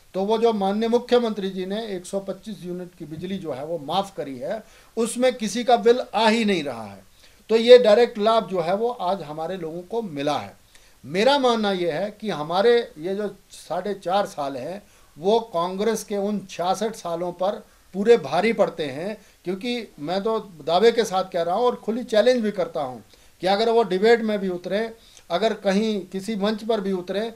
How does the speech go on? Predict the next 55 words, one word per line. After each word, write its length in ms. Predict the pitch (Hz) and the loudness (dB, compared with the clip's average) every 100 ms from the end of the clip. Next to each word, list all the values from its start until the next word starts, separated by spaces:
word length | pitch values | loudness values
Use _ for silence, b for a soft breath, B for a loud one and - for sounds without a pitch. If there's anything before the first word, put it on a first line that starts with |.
| b b - | b b -2
तो 60 | |
हम 240 | 165 190 226 | 0 2 4
ये, 220 | 233 233 | 4 4
अ, 420 | 214 - 185 175 165 | 0 -6 -2 -2 -4
खुला 260 | - 247 254 | 4 8 8
challenge 400 | 247 214 233 202 | 6 2 2 2
कर 140 | 214 | 0
रहे 160 | 180 160 | 0 -2
हैं 80 | 139 | -4
उनको 360 | 117 101 98 _ b b | -10 -14 -20 _ b b
कि 80 | - | 2
अगर 260 | 190 202 240 | 4 6 4
मैं, 220 | 226 233 | 4 2
अगर 280 | 220 208 226 | 2 2 2
वहाँ 280 | 214 185 202 | 2 0 0
पर 160 | 220 214 - | -2 -4 2
कभी 240 | 196 202 | 4 4
भी 120 | 240 247 | 0 0
उन्नीस 460 | 226 220 247 247 | 2 4 2 0
साबित 300 | - 180 185 127 | -2 -2 -2 -8
हुआ 260 | 151 208 | 0 2
तो 340 | 240 - - 202 | 2 -4 -4 0
हम 180 | 185 202 | 2 6
राजनीति 480 | 196 202 214 208 | 4 4 0 -2
करना 300 | 220 202 180 | 0 0 0
छोड़ 240 | 160 - 117 | -6 -8 -12
देंगे। 300 | 107 98 - | -12 -18 -18
मैंने 240 | 113 147 170 | -10 -8 -6
तो 120 | 185 | -4
ये 160 | 185 190 | -4 -6
स्पष्ट 300 | - 226 - | -4 -6 -4
कहा 180 | 170 | -6
हुआ। 260 | 143 127 107 _ b b | -4 -6 -12 _ b b
और 140 | 254 254 | 0 0
जनता 400 | 202 208 262 262 | 0 0 2 2
से 140 | 226 | 2
मेरी 220 | 254 247 | 2 -2
यही 320 | 269 247 233 | 2 2 4
अपील 340 | 240 - 156 127 | 2 2 -4 -8
है 140 | 107 - _ b b b - | -12 -18 _ b b b 0
कि 80 | |
हमने 360 | 220 196 233 254 | 2 2 2 2
जो 140 | 254 | 4
दो, 180 | 233 208 | 2 2
दो 300 | 190 139 202 | -4 -4 -2
सौ 120 | 202 | 0
छियालीस 580 | 233 208 208 214 240 233 | -2 -4 -2 0 0 -2
सड़कों 300 | 196 196 220 | -4 -4 -6
का, 260 | 208 208 190 | -2 0 2
अ, 560 | 170 - 180 180 202 | 0 -4 -6 -6 -8
जिक्र 260 | 160 170 214 | -12 -4 -2
यहाँ 220 | 185 160 | -2 -2
पर 140 | 170 170 | -4 -6
किया 280 | - 151 | -6 -6
है 200 | 135 104 | -4 -8